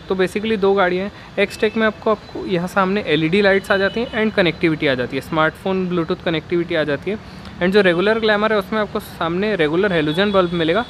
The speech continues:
and connectivity नहीं मिलेगी, उसमें आपको एक analog cluster मिलता है, इसमें आपको digital cluster मिलता है। So, सा-, front से शुरू करते हैं। यहाँ पर आप देख सकते हैं एटी by hundred का एक narrow tire है। Fuel efficiency को boost करने के लिए इस type का आपको tire मिलता है।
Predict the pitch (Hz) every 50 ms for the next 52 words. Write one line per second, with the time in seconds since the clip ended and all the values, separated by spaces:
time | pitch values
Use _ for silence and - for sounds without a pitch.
0 | - - - - - - - - 180 202 208 202 214 202 196 - - 240 247 240
1 | 226 247 240 240 233 233 233 233 233 233 247 233 - - 226 226 220 208 - 233
2 | 226 220 208 175 175 190 202 214 220 214 - - 208 190 - - 214 202 202 196
3 | 190 190 214 202 175 170 - 202 196 185 - 226 208 185 170 160 165 156 180 165
4 | 151 - 143 - - - 135 131 123 120 - 127 123 - - - - - - -
5 | - - - - - - - - 175 175 170 - 190 165 135 147 - - 202 214
6 | 226 220 - 240 233 - 247 240 240 233 233 233 233 247 247 254 247 - - -
7 | - - - - 180 175 196 196 214 208 208 202 - - - 190 190 202 202 196
8 | - 208 - - 226 185 175 170 170 - 226 220 214 226 214 202 196 190 196 202
9 | 208 202 - 220 214 208 - 208 180 170 170 185 208 208 - 180 165 170 180 185
10 | 196 208 - - - - - - - - - - - - - - - 240 247 247
11 | 240 233 - 247 226 233 226 226 - - 233 214 233 208 208 220 196 - - 226
12 | 214 214 208 196 214 214 202 190 - - 196 190 - - 202 190 185 - 190 180
13 | 147 139 151 160 170 170 160 160 180 190 214 - -